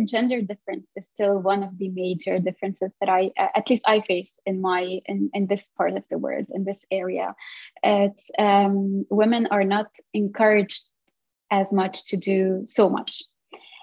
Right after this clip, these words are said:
as in the Western world. And I got lucky to start off my, you know, studies and career, my early career in, in Canada, where,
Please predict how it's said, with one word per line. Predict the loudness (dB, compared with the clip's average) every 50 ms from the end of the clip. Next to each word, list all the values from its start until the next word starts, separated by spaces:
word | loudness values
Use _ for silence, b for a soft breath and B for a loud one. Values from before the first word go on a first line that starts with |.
| B _ 0
as | 4 4 6 6 4 2 2
in | 2 2 2
the | 2 0
Western | -2 -4 -4 -6 -8 -6 -2 -2 -2
world. | -2 -2 -4 -4 -6 -6 -10 -16 B B B B B B B -4 0
And | 2 4 6 6 6 4 2 0 0 0
I | 2 2 2
got | 4 2 2 2 0 -2 -2
lucky | -2 -2 -4 -4 -4 -4 -4 -6 -6 -8 _ _
to | -6 -6 -6
start | -6 -4 -2 0 0 2 0 -2 -2
off | -2 -2 -2 -4 -6 -8 -4
my, | -4 -2 0 0 0
you | 0 -2 -2 -2 -2
know, | -2 -4
studies | -6 -2 0 2 2 4 4 4 4 2 2 0 -2
and | -4 -4 -4 -4
career, | -6 -6 -4 -4 -2 0 2 4 4 4 4 2 0
my | -2 -4 -6 -4 -2
early | 0 2 2 2 0 -2 -4 -6
career | -10 -8 -8 -8 -6 -4 -4 -4 -4 -6 _ _ -4
in, | -2 -2 -2 -2
in | -2 -2 -4 -2
Canada, | 0 2 2 4 2 2 0 0 -2 -2 0
where, | 0 0 0 -2